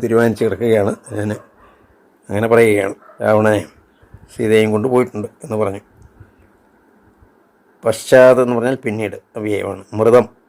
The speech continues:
മരിക്ക-, മരിച്ചവനായ തം അവനെ, ആ ജടായു ഉടനെ തന്നെ മരിക്കുകയാണ്. ച അവ്യയമാണല്ലോ, അവനെയും എന്നർത്ഥം. ദഗ്ധ്വ ദഹിപ്പിച്ചിട്ട്,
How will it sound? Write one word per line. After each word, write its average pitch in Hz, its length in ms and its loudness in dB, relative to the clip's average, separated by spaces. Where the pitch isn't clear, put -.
മരിക്ക-, 110 520 -8
മരിച്ചവനായ 107 720 2
തം 117 100 2
അവനെ, 104 240 -6
ആ 110 100 -2
ജടായു 113 340 4
ഉടനെ 113 260 0
തന്നെ 120 160 -4
മരിക്കുകയാണ്. 113 500 -6
ച - 40 -2
അവ്യയമാണല്ലോ, 107 600 0
അവനെയും 95 460 -6
എന്നർത്ഥം. 107 340 -8
ദഗ്ധ്വ 117 420 2
ദഹിപ്പിച്ചിട്ട്, 113 600 -4